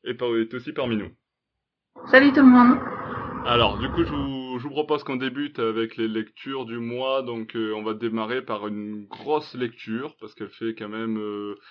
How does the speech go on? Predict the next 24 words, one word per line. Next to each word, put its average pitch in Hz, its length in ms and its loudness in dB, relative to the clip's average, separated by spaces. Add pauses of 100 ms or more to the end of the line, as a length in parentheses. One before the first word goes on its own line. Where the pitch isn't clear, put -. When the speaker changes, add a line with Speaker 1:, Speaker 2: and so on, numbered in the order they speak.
(180)
Speaker 1:
si - 140 -14
je 98 60 -16
dis 107 80 -12
pas 110 140 -4
de 107 60 -10
bêtises, 113 300 -8
plus 113 240 -10
de 113 80 -2
trois 110 220 -8
cents 104 160 -8
pages. 156 420 -4 (460)
Euh, 95 340 -8 (200)
c'est 127 280 0
le 107 160 0
Batman, 123 420 -4
la 123 100 -4
légende 120 440 -4
de, 101 680 -8
de 101 80 -10
Neil 127 240 -4
Adams, 117 320 -4 (440)
tome 117 260 -2
un, 123 220 -4 (160)
publié 113 280 -4